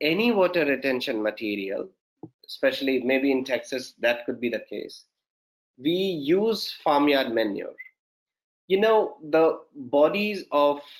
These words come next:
microorganisms, living beings, are also made up of ninety percent water, just like our bodies, seventy-five to ninety percent water. Uh, our bodies are just water. And because they are also made up of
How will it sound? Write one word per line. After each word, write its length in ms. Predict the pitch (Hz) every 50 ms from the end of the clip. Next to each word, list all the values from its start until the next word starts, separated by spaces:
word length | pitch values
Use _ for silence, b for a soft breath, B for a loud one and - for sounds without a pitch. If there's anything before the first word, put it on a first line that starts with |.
| - _ _ _ _ _ _ _ _ _ _ _ _ _ _ _ _ -
microorganisms, 1500 | 139 139 135 139 135 - - 139 131 123 120 131 139 156 156 139 110 104 104 101 98 - - - - - - - - - -
living 340 | 113 117 127 131 135 131 123
beings, 520 | 147 - 139 110 101 104 - - - - -
are 340 | 139 151 160 175 180 180 180
also 420 | - - 170 190 196 196 - 202
made 240 | 180 160 156 151 147
up 160 | 151 147 -
of 260 | 139 135 135 131 135 - _ _ _ _ _ _ _ _ _ _ _ _ _ _ -
ninety 340 | 131 135 143 143 139 160
percent 400 | 143 - 135 127 - 131 117 113
water, 260 | 117 117 113 110 107 107
just 240 | 117 147 143 -
like 180 | 160 143 131 -
our 200 | 127 123 123 120
bodies, 420 | - 104 98 92 90 87 - -
seventy-five 520 | - 127 131 131 139 135 147 135 131 131 131
to 80 | 143
ninety 260 | 127 127 123 127 127 127
percent 340 | 131 123 123 - 127 123
water. 500 | 123 123 123 123 123 - 147 165 175 185 - _ _ _ _ _ _ _ _ _ - 98
Uh, 360 | 117 120 120 110 107 92 90 -
our 240 | - 127 127 120 120
bodies 380 | 127 127 127 139 151 170 160 - -
are 280 | 120 120 120 120 120 - - _ _ -
just 240 | - 131 127 - 123
water. 380 | 120 120 120 113 - 104 107 - _ _ _ _ _ _ _ _ _ _ _ _ _ _ _ _ _ _ _ _ _ _ -
And 120 | 156 156
because 320 | 151 151 180 208 170 151
they 160 | - 175 214 254
are 100 | 247 233
also 220 | 220 196 202 196
made 200 | 170 156 156 147
up 140 | 143 - -
of 180 | 135 123 123